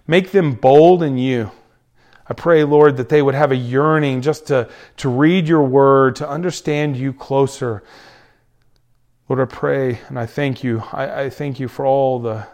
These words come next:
the prayers that go out. I thank you for this time. And Lord, I pray that you would just guide us and direct us in all of our ways.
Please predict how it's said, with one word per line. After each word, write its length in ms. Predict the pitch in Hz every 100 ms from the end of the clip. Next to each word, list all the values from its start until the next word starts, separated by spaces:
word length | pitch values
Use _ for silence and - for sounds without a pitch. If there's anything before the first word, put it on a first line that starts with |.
| -
the 80 | 113
prayers 680 | - - 143 143 139 123
that 180 | 120 127
go 200 | 127 123
out. 440 | 123 127 127 - - _ _ _ _
I 60 | _
thank 280 | 135 127 131
you 60 |
for 220 | 117 -
this 220 | 113 104 -
time. 560 | - 135 127 127 120
And 180 | 120 120
Lord, 160 | 123 117
I 60 |
pray 260 | 113 131 123
that 200 | 113 -
you 60 |
would 120 | 143 127
just 320 | 175 127 -
guide 320 | 131 131 131
us 200 | 117 -
and 100 | 120
direct 420 | 113 113 120 117
us 260 | 107 101 - _ _ _ _ _
in 100 | 113
all 220 | 117 143
of 100 | 143
our 140 | 127 117
ways. 500 | 113 110 101 95